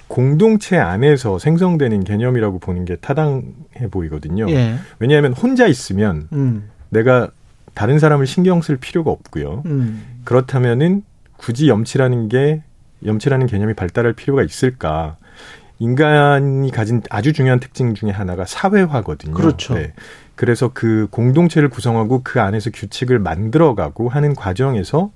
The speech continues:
Speaker 1: 염치도 생긴 게 아닐까 싶습니다.
Speaker 2: 아니, 그 동물의 왕국 같은 거를 보면 육식동물들이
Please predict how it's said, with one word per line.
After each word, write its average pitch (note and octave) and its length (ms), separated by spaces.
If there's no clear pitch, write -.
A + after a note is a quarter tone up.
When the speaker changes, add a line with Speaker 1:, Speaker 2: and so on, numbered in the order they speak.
Speaker 1:
염치도 A#2+ 640
생긴 D3 340
게 B2+ 80
아닐까 C#2+ 320
싶습니다. - 480
Speaker 2:
아니, D3 320
그 D#3+ 320
동물의 A3 340
왕국 D3+ 260
같은 D3+ 280
거를 C3 220
보면 A2+ 720
육식동물들이 C3 1600